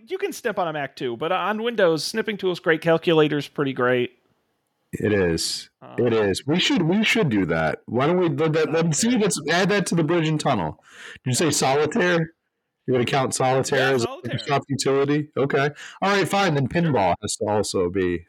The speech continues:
Speaker 2: on, uh,
Speaker 1: Oh, absolutely.
Speaker 2: included.
Speaker 1: Space Age Pinball from Windows
Speaker 2: Space Age
Speaker 1: X P.
Speaker 2: Pinball. Yep.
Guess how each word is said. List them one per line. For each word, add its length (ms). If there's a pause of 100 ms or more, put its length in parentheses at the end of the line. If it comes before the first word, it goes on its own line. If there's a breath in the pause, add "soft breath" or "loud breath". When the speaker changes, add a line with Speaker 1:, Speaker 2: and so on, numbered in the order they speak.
Speaker 2:
on, 240
uh, 320 (180)
Speaker 1:
Oh, 240
absolutely. 640
Speaker 2:
included. 320
Speaker 1:
Space 80
Age 240
Pinball 400
from 160
Windows 300
Speaker 2:
Space 100
Age 40
Speaker 1:
X 140
P. 140
Speaker 2:
Pinball. 160 (400)
Yep. 300